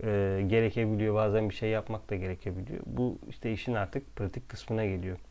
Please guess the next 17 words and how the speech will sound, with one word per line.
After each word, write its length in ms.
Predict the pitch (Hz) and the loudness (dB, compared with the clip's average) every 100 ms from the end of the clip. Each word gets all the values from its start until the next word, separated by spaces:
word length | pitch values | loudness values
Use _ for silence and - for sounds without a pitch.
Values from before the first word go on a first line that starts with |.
| - - - - - - - - - - | -16 -16 -14 -16 -16 -16 -16 -16 -14 -8
E, 60 | 107 | -6
çünkü, 420 | - 110 - 123 120 - 120 | -2 0 4 4 2 -8 -6
e, 180 | 120 113 107 | -4 -6 -6
sen 440 | 101 - 117 117 110 | -8 2 2 4 0
bir 40 | |
şeyi 520 | - 117 113 117 - | 2 2 4 2 0
tırnak 320 | - 120 117 - | -2 0 0 -2
içinde 260 | - 113 | 0 2
görüp 540 | 110 110 113 113 - - | 2 2 2 -2 -10 -6
düzelsen 560 | 110 117 - 123 120 | 0 0 2 2 4
ne 40 | 107 | 2
olacak? 320 | 92 92 95 104 | 0 -2 -4 2
O 220 | 104 104 | 4 4
onun 200 | 107 107 | 2 -2
farkında 600 | - 110 - 117 113 98 | 0 -2 0 0 2 0
değil. 180 | 92 90 - | -2 -4 -6
Yani, 320 | 110 101 95 | -4 -2 -2